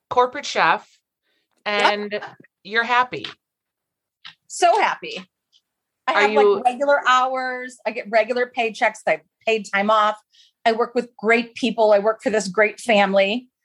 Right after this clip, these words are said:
Speaker 2: that I adore. And I, I, I'm just,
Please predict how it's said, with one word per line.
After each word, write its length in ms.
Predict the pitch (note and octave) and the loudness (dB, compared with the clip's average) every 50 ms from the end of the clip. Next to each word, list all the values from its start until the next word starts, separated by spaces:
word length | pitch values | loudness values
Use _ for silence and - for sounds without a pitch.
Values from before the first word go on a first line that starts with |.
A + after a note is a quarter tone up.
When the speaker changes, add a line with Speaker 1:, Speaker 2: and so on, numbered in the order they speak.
| _ _ _ _ - | _ _ _ _ 0
Speaker 2:
that 120 | A#3 G#3+ G#3+ | 2 4 4
I 80 | G#3 | 4
adore. 760 | G#3 G3+ G3+ G#3 F#3+ G#3+ G3+ F#3+ F3 F3 F3+ F#3+ A#3+ C#4 - _ _ _ _ _ _ _ _ _ _ _ - | 4 4 2 0 -2 -6 -4 -2 0 0 0 -2 -4 -6 -10 _ _ _ _ _ _ _ _ _ _ _ -6
And 520 | A#3+ A#3+ A#3 A#3 A#3 A3+ A3+ A3+ A3+ G#3+ - - _ _ _ _ _ _ - | -4 -2 0 0 0 0 -2 -4 -8 -12 -16 -16 _ _ _ _ _ _ -8
I, 100 | G3+ - - - - - _ - G#3+ | -8 -6 -6 -10 -14 -12 _ -2 2
I, 180 | A3 B3 - - - | 2 2 2 0 0
I'm 120 | B3+ B3 A#3+ | 0 2 2
just, 340 | D4 - - - - - | 0 -2 -4 -8 -16 -18